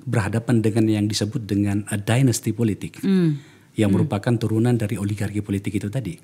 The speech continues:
Speaker 2: Hmm.
Speaker 1: Eh, kami bisa menjelaskan di Indonesia ini kabupaten mana saja, provinsi mana saja itu yang sudah terjebak pada dinasti politik.
Speaker 2: Hmm.
Speaker 1: Kami bisa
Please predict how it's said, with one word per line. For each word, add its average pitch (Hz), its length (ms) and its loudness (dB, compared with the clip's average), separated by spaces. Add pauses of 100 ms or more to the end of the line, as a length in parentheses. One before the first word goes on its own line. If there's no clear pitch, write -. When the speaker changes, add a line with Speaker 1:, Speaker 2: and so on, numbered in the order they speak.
Speaker 2:
Hmm. 196 720 4 (800)
Speaker 1:
Eh, 131 440 4 (380)
kami 151 260 2
bisa 147 520 4
menjelaskan 139 840 4
di 123 140 2
Indonesia 117 400 0
ini 120 260 2
kabupaten 117 540 -4
mana 107 260 0
saja, 135 280 -2
provinsi 110 440 -4
mana 104 200 -4
saja 110 240 -6
itu 107 160 -4
yang 113 180 -2
sudah 107 220 -6
terjebak - 560 -8
pada 101 200 -6
dinasti 101 360 -6
politik. 92 400 -10
Speaker 2:
Hmm. 202 100 2
Speaker 1:
Kami 139 220 4
bisa 147 480 0